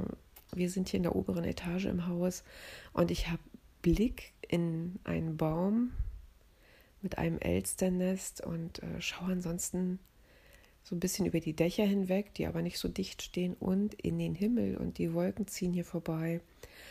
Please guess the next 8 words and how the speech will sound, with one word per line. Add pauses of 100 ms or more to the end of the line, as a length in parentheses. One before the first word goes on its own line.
(280)
und
es
lässt
sich
einfach
gut
reden. (1040)
Ja.